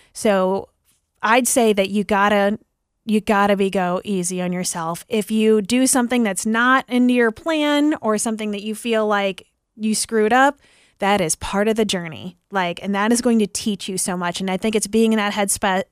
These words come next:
headspace of learning from the mistakes of, like, "What did I learn from this?" Instead of being like, "Oh, you know, I'm, I'm terrible."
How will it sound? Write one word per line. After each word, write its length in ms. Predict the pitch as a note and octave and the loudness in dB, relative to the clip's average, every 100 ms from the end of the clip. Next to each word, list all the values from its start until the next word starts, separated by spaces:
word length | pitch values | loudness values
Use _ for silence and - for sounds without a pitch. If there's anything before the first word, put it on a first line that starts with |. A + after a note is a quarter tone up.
| - | -8
headspace 640 | - A#3+ - A3+ G3+ - | -2 0 2 2 2 0
of 480 | - G#3 F#3+ F#3 - - - - _ _ - | 0 0 0 -2 -8 -16 -20 -20 _ _ -10
learning 520 | F#3 G#3 A#3+ A#3 A3+ | -2 2 4 4 2
from 160 | A3 G#3 | 2 2
the 80 | G3 | 2
mistakes 520 | F#3+ - F3+ E3+ - | 0 -2 -4 -6 -6
of, 80 | F#3+ | -2
like, 180 | F3+ | -2
"What 240 | F#3 G3 G3+ | -2 0 2
did 120 | A3+ | 2
I 180 | G#3+ G3 | 2 2
learn 380 | F3+ F3 G3 G#3+ | 0 -4 -4 -2
from 260 | C4+ C4+ | 0 2
this?" 380 | C#4+ E4 F4 - - - - _ _ _ | 2 2 0 -2 -8 -20 -20 _ _ _
Instead 500 | - A3 - A#3 G#3+ | 0 2 2 2 4
of 180 | G#3 G#3 | 2 2
being 340 | G#3+ G3+ G3 G3 | 2 2 2 0
like, 320 | F#3+ F#3 - | -2 -2 -4
"Oh, 480 | - - - - - _ _ _ _ _ _ _ _ A3 | -6 -6 -6 -12 -18 _ _ _ _ _ _ _ _ -2
you 120 | A3 | 0
know, 120 | F3+ | 0
I'm, 200 | F#3+ G#3 | -2 -2
I'm 160 | A3 A#3 | 0 0
terrible." 580 | - F#3 F3 E2+ D#2+ | 0 -6 -8 -10 -12